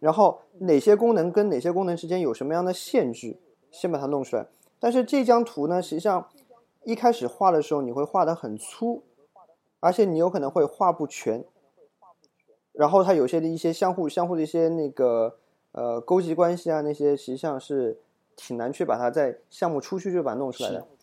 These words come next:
Speaker 1: 但是你如果说到了项目中期的时候，你一旦陷入到那个，呃，项目实施开发的那个，那个压力当中的时候，你有，你有可能会逐渐的去忘记这，去做这个事情。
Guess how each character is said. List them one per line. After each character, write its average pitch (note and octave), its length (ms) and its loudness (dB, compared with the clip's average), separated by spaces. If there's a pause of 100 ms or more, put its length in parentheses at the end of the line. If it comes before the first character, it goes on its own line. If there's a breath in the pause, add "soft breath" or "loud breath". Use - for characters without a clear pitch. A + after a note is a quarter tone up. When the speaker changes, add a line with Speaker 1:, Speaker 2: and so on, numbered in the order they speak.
(480)
Speaker 1:
但 G3+ 140 2
是 G#3 120 0
你 C#3 320 -4 (100)
如 F3 220 -2
果 G3+ 120 4
说 F#3 140 0
到 G3 180 6
了 E3 140 6
项 G3 220 2
目 E3 120 -2
中 G3 180 -2
期 G3+ 120 -8
的 F3 100 4
时 D3 100 -2
候， C#3 100 0
你 B2+ 240 -4
一 B2+ 220 -8
旦 G#3 200 2
陷 G#3 380 -2
入 D#3+ 180 -2
到 C#3 240 0
那 C3 180 -6
个， A#2 360 -4 (320 soft breath)
呃， G#2+ 920 -2 (300)
项 - 240 0
目 C#3+ 100 0
实 C#3+ 200 -6
施 F#3 180 -4
开 - 240 -2
发 F3+ 160 4
的 F#3+ 100 2
那 D#3 140 -2
个， C3+ 160 2
那 C#3 140 -6
个 C3+ 80 0
压 D#3 160 2
力 E3 100 -2
当 D3 140 -2
中 D3 100 -4
的 C#3+ 60 -6
时 - 80 -10
候， B2 140 -6 (260 soft breath)
你 D#3+ 80 -4
有， F3 240 -2 (280)
你 D#3+ 120 0
有 G3+ 140 6
可 G3+ 100 -6
能 C3+ 160 -2
会 F#3 180 2
逐 C3 160 -8
渐 E3+ 140 -2
的 D#3+ 80 -2
去 D#3 140 -6
忘 A3 280 -2
记 - 180 -10
这， B2 140 -6 (140)
去 - 180 -8
做 C#3+ 220 2
这 C3 140 -2
个 B2 80 -8
事 B2 160 -8
情。 G#2+ 160 -14